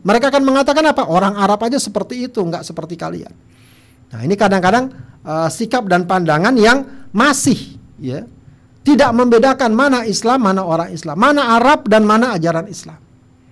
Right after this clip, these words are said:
Kita tidak pungkiri bahwa ajaran Islam dari Arab. Bahasanya pun banyak standarnya bahasa Arab. Al-Quran bahasa Arab, hadis bahasa Arab. Ya, tapi Islam adalah ajaran yang universal. Tidak semua lantas dari Arab kita katakan Islam.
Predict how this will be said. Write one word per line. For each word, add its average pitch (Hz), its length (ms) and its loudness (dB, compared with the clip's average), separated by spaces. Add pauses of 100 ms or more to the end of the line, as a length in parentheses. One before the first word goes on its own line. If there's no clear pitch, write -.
(400)
Kita 311 240 0
tidak 285 240 0
pungkiri 269 320 -2
bahwa 185 320 0
ajaran 175 240 -2
Islam 240 240 -2
dari 226 160 2
Arab. 240 320 -8 (800)
Bahasanya 165 480 2
pun 262 160 -2
banyak 190 480 0
standarnya 170 560 -6
bahasa 208 400 -4
Arab. - 200 -16 (380)
Al-Quran 139 480 -6
bahasa 233 320 -4
Arab, 277 240 -12
hadis 147 320 -12
bahasa 220 240 -12
Arab. 285 280 -18 (760)
Ya, 127 160 -6
tapi 208 400 0 (400)
Islam 247 480 0
adalah 180 480 0
ajaran 160 400 0
yang 175 160 -2
universal. 208 720 -2 (720)
Tidak 185 240 0
semua 240 480 2
lantas 196 320 2
dari 180 240 0
Arab 170 320 0
kita 165 240 -4
katakan 165 480 -8
Islam. - 320 -18